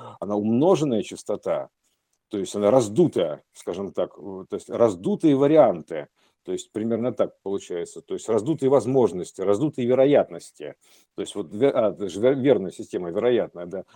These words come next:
раздутые веры, то есть вера в одно, в иное, то есть это как бы вот и маневрирование вот этими штуками, вот и все.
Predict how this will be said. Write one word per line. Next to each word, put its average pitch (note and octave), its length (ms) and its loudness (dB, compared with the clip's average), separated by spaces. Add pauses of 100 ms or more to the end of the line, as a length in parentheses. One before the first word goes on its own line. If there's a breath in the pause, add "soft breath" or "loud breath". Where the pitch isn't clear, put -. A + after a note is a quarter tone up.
раздутые B2+ 540 -2
веры, B2+ 400 2
то F2+ 80 -6
есть - 220 -8
вера A#2+ 280 4
в A2 60 4
одно, C#3+ 300 4
в G#2+ 120 2
иное, C3+ 340 0
то G2+ 120 -6
есть - 100 -10
это - 100 -14
как G2+ 160 -4
бы G2+ 140 0 (320 soft breath)
вот A2+ 140 -6
и B2 60 -2
маневрирование A#2+ 640 4
вот G2+ 120 0
этими G#2 240 -8
штуками, F2+ 460 -10
вот C3+ 180 -2
и F#3 60 2
все. D3+ 400 -6